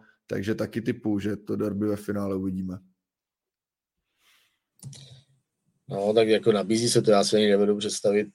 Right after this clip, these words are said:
Speaker 2: eh, úplně upřímně, jako že by to mělo dopadnout jinak. Takže já už teď jako počítám, že, eh, se budou hrát ještě tři derby do, do konce sezóny a, a myslím si, že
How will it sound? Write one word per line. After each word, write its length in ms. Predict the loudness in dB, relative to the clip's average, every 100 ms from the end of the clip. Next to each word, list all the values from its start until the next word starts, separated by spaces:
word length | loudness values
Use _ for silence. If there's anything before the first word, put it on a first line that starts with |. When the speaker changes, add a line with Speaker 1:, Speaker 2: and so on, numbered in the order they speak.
| -2
Speaker 2:
eh, 140 | 0
úplně 320 | -2 -4 -2
upřímně, 420 | -2 -4 -4 0 0
jako 200 | 0 -4
že 100 | -4
by 100 | -4
to 120 | -2
mělo 160 | 2
dopadnout 440 | 0 0 -2 -2 -2
jinak. 320 | -2 -4 -4 _ _ -12 -10 -14 _
Takže 200 | -18 -6
já 100 | -4
už 120 | -4 -6
teď 180 | -8
jako 180 | -6 -6
počítám, 680 | -8 -6 -4 2 4 4 2
že, 180 | 2 4
eh, 320 | 6 6 4 -2 -4 0 2 2 2
se 180 | 0 -2
budou 260 | 0 0 2
hrát 240 | 2 2
ještě 240 | 0 -6
tři 200 | -4 -2
derby 480 | 0 0 2 2 2
do, 300 | 2 2 0
do 80 | -4
konce 340 | -8 -10 -6
sezóny 600 | -6 -4 0 0 0 -4 -8 -18 _ _ _ _
a, 360 | 0 2 2 0
a 260 | -4 -10
myslím 440 | -6 -4 0 0 0
si, 180 | -2
že 500 | 2 4 6 6 6